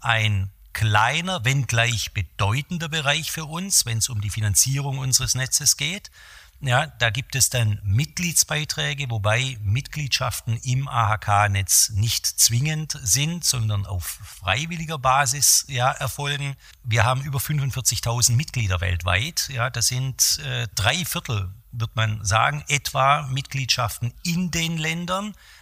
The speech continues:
ein Viertel etwa Mitgliedschaften deutscher Unternehmen, also in Deutschland ansässiger Unternehmen im weltweiten A-H-K-Netz.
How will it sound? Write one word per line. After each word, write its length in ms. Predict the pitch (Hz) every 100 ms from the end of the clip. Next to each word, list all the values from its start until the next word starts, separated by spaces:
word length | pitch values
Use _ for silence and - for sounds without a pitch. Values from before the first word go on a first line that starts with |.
| -
ein 280 | 110 135 156
Viertel 320 | - 151 147
etwa 640 | 143 139 - 123 127 123
Mitgliedschaften 880 | 110 131 - 135 - 117 - 110 90
deutscher 460 | 104 123 156 - 147
Unternehmen, 600 | 143 127 123 120 143 139
also 220 | 107 -
in 240 | 107 95 -
Deutschland 540 | 135 170 - 147 139
ansässiger 560 | 127 127 123 117 120 120
Unternehmen 800 | 117 120 110 113 120 123 120 -
im 320 | - 135 147 147
weltweiten 720 | 107 113 127 - 110 113 117 110
A-H-K-Netz. 840 | 113 107 113 113 110 110 110 -